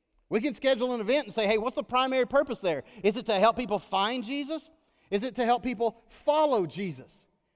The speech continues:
Maybe it's gonna do both, but one of them's gonna be primary. And how are we making sure in our wordage and in our images and in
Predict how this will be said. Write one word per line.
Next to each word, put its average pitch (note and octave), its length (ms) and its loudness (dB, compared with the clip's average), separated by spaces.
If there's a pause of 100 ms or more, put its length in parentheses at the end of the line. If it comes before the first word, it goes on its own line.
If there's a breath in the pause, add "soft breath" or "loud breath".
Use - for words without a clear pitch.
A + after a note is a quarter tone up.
(140)
Maybe D4 240 2
it's A3+ 100 -8
gonna C4 160 -2
do A3 140 -4
both, C4 300 4
but G#3+ 100 0
one B3+ 220 2
of C#4 60 0
them's A3+ 180 -2
gonna A#3 140 -6
be A#3 100 -8
primary. A#3 600 -8 (300 soft breath)
And G#3 100 -4
how C#4+ 220 4
are - 20 2
we C4+ 120 -4
making B3 320 0
sure A3 580 -2 (1000)
in A#3+ 120 6
our F#3 160 6
wordage B3+ 680 2
and F#3 140 -2
in F#3+ 220 -2
our E3+ 280 0
images C4 640 -4
and F#3+ 160 -6
in F#3 220 -6